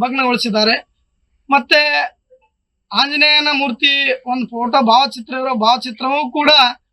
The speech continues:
ಆ, ಅದನ್ನು ಭಗ್ನಗೊಳಿಸಿದ್ದಾರೆ. ಮುಂದೆ ಒಂದು ದೊಡ್ಡದಾದಂತ ಬಸವಣ್ಣನ ಮೂರ್ತಿ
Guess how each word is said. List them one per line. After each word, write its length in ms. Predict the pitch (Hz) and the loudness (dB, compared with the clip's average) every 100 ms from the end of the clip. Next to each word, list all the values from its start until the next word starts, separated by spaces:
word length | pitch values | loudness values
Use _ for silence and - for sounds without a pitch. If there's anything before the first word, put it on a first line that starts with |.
| _ _ _ _ _ _ _ | _ _ _ _ _ _ _
ಆ, 180 | 220 214 | -8 -4
ಅದನ್ನು 220 | 233 339 | 0 0
ಭಗ್ನಗೊಳಿಸಿದ್ದಾರೆ. 1000 | 294 277 294 285 262 254 247 262 - _ - | 2 2 0 -2 -4 0 2 2 -2 _ -10
ಮುಂದೆ 340 | 254 285 311 302 | -4 0 2 2
ಒಂದು 180 | 294 247 | 0 -2
ದೊಡ್ಡದಾದಂತ 640 | 247 302 294 285 285 240 285 269 | 0 2 2 0 -2 0 4 4
ಬಸವಣ್ಣನ 580 | 220 226 277 285 285 285 285 262 | 2 -4 -4 -4 -2 0 2 2
ಮೂರ್ತಿ 580 | 240 262 240 277 254 | 0 -4 -2 0 0